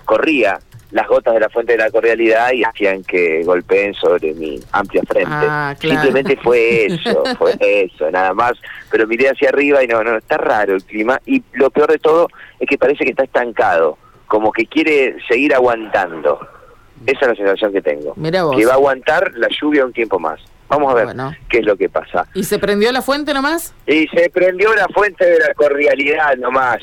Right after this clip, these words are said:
Speaker 1: Después de muchos años sin funcionamiento, hoy, eh, se presentó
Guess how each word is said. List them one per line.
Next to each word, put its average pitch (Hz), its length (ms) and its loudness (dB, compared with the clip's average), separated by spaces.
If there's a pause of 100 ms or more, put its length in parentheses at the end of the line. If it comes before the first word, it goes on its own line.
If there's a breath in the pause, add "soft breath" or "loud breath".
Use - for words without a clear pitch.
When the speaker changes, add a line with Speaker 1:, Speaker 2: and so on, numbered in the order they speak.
Speaker 1:
Después 131 360 2
de 127 160 2
muchos 123 580 -2
años 120 400 0
sin 117 140 -4
funcionamiento, 107 1040 0
hoy, 104 680 0
eh, 87 280 0
se 95 100 -2
presentó 98 800 0